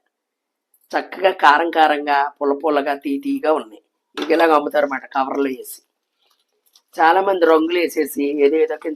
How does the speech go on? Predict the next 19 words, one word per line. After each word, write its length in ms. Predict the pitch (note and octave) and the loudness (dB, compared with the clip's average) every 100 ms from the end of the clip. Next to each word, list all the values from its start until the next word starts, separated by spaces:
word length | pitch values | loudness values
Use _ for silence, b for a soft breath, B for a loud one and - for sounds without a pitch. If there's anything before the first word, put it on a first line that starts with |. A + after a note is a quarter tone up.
| D3 | -8
చేస్తారు. 240 | C3+ D3 | -4 -2
ఈ 40 | E3 | 0
అమ్మాయి 360 | C#3+ D3+ C#3+ | -2 -4 -6
చాలా 180 | C3+ C#3 | -4 -2
బాగా, 300 | C#3 B2 A#2+ - _ _ _ _ _ _ - | -2 -6 -8 -18 _ _ _ _ _ _ -8
కోమటల 340 | C#3+ C#3+ D3 | -4 -4 -4
పాప. 340 | D3+ C3 A#2+ C3+ D#4+ - _ _ _ _ _ _ _ - | -6 -6 -2 -2 -4 -10 _ _ _ _ _ _ _ -6
ఆ, 40 | - - - _ - | -2 -2 -6 _ -8
ఇదిగో 300 | C#3+ - - _ _ _ _ _ _ - | -8 -8 -20 _ _ _ _ _ _ -12
మా 100 | C#3 | -10
ఇంట్లో 220 | C3+ D#3 | -6 -4
అద్దుకుంటే 380 | D3+ C#3 D#3 D3 | -4 -6 -6 -4
వారు 140 | C#3+ | -6
సుధా 320 | B2+ - D#3 E3+ | -6 -2 4 4
అమ్మాయి 280 | D3 D3 | 2 -2
పేరు, 240 | C#3+ C3+ B2 | -4 -8 -10
చాలా 400 | - C#3 D3 F3+ | -10 -4 0 2
బాగా 240 | F3+ D3+ | 2 2
చేస్తుంది. 600 | C#3+ C#3+ B2 - - D4 | -2 -10 -12 -12 -12 -12